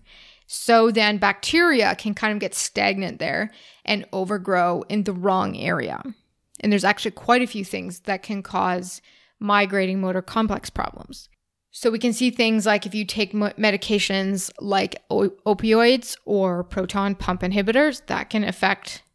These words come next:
the migrating motor complex. Hypothyroidism, when your thyroid doesn't, doesn't produce enough hormones,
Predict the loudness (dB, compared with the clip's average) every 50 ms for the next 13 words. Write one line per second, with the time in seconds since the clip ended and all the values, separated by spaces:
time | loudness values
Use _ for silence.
0 | _ -4 -2 0 0 0 0 0 2 0 2 2 0 0 0 0 -2 -2 -2 -6
1 | -6 -4 -2 -2 -2 -2 -4 -14 -18 _ -20 -20 -20 -20 _ _ _ 0 0 0
2 | 0 0 -6 -2 2 2 2 2 2 2 2 2 2 2 2 0 -2 -6 _ -20
3 | -20 -20 -20 -20 _ _ _ -20 _ -10 -2 0 2 4 4 6 6 4 4 4
4 | 4 4 6 6 4 2 2 0 0 -2 -2 -2 -2 -4 -8 _ _ _ _ _
5 | -4 -2 -2 -2 -6 -8 -6 -6 -4 -4 -4 -4 -6 -6 -8 -8 -10 -4 0 2
6 | 4 4 4 2 2 0 -2 -2 -4 -6 -8 -10